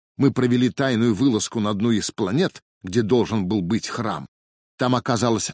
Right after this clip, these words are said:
развитая и очень энергичная цивилизация людей. Кстати, это был Схедман.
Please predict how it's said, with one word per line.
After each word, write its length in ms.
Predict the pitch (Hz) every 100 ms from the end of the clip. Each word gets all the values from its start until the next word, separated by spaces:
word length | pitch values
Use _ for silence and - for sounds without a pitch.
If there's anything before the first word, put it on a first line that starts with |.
| -
развитая 720 | 113 156 127 107 101 107 90 - _
и 100 | 139 -
очень 400 | 170 - 151 139
энергичная 680 | 156 135 120 107 139 - 123
цивилизация 760 | 107 123 104 98 107 101 - 104
людей. 440 | 107 104 110 92 - _ _
Кстати, 640 | - - 107 92 - 180 - _ _ _ _
это 280 | - 92 123
был 320 | 143 117 117 -
Схедман. 680 | - - - 101 69 80 58